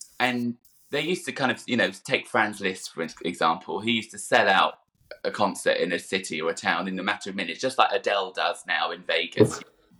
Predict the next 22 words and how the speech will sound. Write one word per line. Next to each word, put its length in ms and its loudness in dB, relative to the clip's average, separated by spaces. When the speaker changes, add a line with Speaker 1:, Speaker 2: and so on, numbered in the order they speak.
Speaker 1:
It's, 280 4
it, 180 -2
they, 140 0
his, 180 0
it 260 4
just 320 -8
was, 380 0
it 100 0
was 80 -10
kind 180 -2
of 80 -6
fandom. 600 -2
Um, 440 0
and 380 -2
often 600 2
these 420 0
top 280 2
level 420 4
concert 360 0
pianists, 500 0
composers, 720 2
um, 360 4